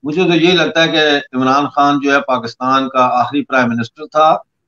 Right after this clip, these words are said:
क्योंकि जिस speed से हालात जा रहे हैं ना, वो आप देख नहीं रहे, आप नीचे नहीं देख रहे, आप ऊपर देख रहे हैं। नीचे देखें क्या हो रहा है, लोग मर रहे हैं, खाने को नहीं है,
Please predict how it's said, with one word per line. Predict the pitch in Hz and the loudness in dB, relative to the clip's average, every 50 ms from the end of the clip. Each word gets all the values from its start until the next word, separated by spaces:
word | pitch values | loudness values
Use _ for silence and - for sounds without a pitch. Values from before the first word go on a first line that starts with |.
| _ _ _ | _ _ _
क्योंकि | 160 165 165 196 196 | -2 0 4 4 4
जिस | 190 - 196 190 - - - | 4 2 0 -2 -2 -6 -12
speed | - _ 180 190 208 185 | -12 _ -2 0 0 0
से | - - 190 | 0 0 0
हालात | 160 143 143 131 135 156 180 180 175 | 0 2 2 2 2 2 2 0 0
जा | 160 151 156 175 | 0 2 2 2
रहे | 175 170 | 2 2
हैं | 165 | 2
ना, | 185 196 | 2 2
वो | 170 170 170 | 2 2 2
आप | 170 165 135 | 2 2 2
देख | 131 120 151 190 208 208 - | 0 0 0 0 0 0 0
नहीं | 170 156 131 | 0 0 0
रहे, | 117 113 | 0 0
आप | 113 - 123 143 156 - | 0 0 0 0 -2 -2
नीचे | 151 165 165 - 202 | -4 -8 -2 0 0
नहीं | 202 208 185 | 0 2 2
देख | 151 131 110 113 | 0 0 0 0
रहे, | 131 135 | -2 -2
आप | 135 135 - | -4 -4 -6
ऊपर | - _ 165 - | -10 _ -10 -10
देख | - - - - - | -10 -10 -12 -14 -16
रहे | - | -20
हैं। | - _ _ _ _ _ _ _ _ _ _ _ _ _ - 127 151 | -20 _ _ _ _ _ _ _ _ _ _ _ _ _ -2 2 2
नीचे | 190 208 - 233 247 254 | 2 2 4 2 2 4
देखें | 240 233 220 226 220 233 220 - | 4 4 4 4 2 2 2 2
क्या | 214 220 214 | 2 2 2
हो | 214 208 208 | 2 2 2
रहा | 214 208 | 2 2
है, | 208 208 | 2 2
लोग | 196 202 202 208 208 202 175 180 | 4 4 4 4 4 4 2 0
मर | 180 190 208 | 0 0 0
रहे | 214 220 220 220 214 | 2 2 2 2 4
हैं, | 214 214 208 202 190 | 2 2 2 0 0
खाने | - - 175 180 196 220 233 | -2 -2 -2 0 2 2 2
को | 226 226 | 2 2
नहीं | 220 220 220 220 226 | 4 4 4 4 4
है, | 226 220 208 185 151 - | 2 2 0 0 -2 -4